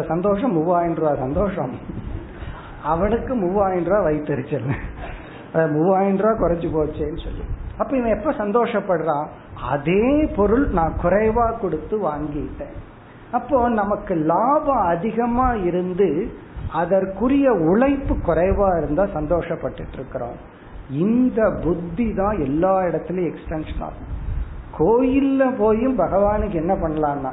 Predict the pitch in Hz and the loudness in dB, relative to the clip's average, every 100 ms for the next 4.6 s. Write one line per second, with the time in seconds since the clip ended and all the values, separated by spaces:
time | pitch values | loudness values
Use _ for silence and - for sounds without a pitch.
0 | 127 - 220 240 208 196 190 156 151 147 | -8 -8 -6 -2 -2 0 -2 -2 -4 -6
1 | - 147 139 135 - - - - - - | -8 -6 -4 -4 -4 -6 -8 -12 -14 -12
2 | - - 214 220 202 190 190 202 160 165 | -12 -6 -4 -2 0 0 0 -2 -2 -4
3 | 160 151 160 147 131 131 127 - - - | -4 -4 -4 -6 -8 -10 -8 -10 -12 -6
4 | 226 269 - 196 180 190 | -4 -4 0 -2 0 -4